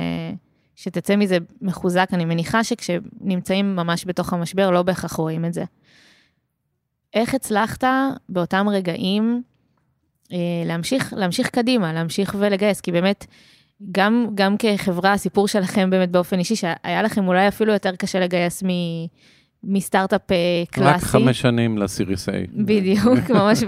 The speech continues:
Speaker 1: בקטנה. וגם בתו-, ו-, וכל זה שאתם נמצאים בתוך משבר כלכלי, שהוא באמת היה אז מה-, מהגדולים שחווינו. איך, איך הצלחת למצוא את היכולת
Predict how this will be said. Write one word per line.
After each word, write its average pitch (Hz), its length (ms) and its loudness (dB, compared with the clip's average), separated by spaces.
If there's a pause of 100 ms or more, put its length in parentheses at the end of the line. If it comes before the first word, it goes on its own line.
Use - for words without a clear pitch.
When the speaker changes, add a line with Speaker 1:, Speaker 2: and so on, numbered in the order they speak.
(260)
Speaker 1:
בקטנה. 196 460 2 (1120)
וגם 185 460 2
בתו-, 214 200 0 (100)
ו-, 170 160 -4 (160)
וכל 196 360 2
זה 220 220 2
שאתם 196 240 0
נמצאים 190 400 0
בתוך 185 380 0
משבר 180 360 -2 (100)
כלכלי, 175 600 -2
שהוא 165 160 -8
באמת 165 320 -8
היה 160 160 -6 (220)
אז 170 240 -4
מה-, 165 200 -6
מהגדולים 165 600 -4
שחווינו. 156 1040 -6 (1500)
איך, 247 340 -2
איך 285 280 0
הצלחת 247 380 -2
למצוא 214 500 2
את 208 140 -2
היכולת 202 600 2